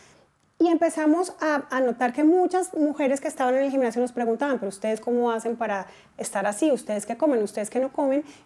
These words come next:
Y una tarde sentadas con nuestros maridos de la época dijimos, "Pues, ¿por qué no hacemos un negocio chiquito? Montemos un gimnasio chiquito". Y así empezamos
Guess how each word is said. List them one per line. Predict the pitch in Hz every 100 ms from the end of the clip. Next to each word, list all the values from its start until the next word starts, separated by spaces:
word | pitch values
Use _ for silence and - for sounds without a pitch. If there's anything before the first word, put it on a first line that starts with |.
| -
Y |
una | 320 339
tarde | 349 330 339
sentadas | 339 294 - 330 302 277 277 277
con | 262 240
nuestros | 226 220 214
maridos | 208 220 233
de | 240
la | 269 269
época | 262 262 277 277 - _ -
dijimos, | 226 220 226
"Pues, | - -
¿por | -
qué | - 196
no | 196 202 -
hacemos | 226 233 226 220 240
un | 240
negocio | 269 415 381 359
chiquito? | - 277 427 302
Montemos | 214 196 202 208
un | 233
gimnasio | 233 240 233 233
chiquito". | 240 233 254 262
Y | 262
así | 226 202
empezamos | 190 208 247 233 262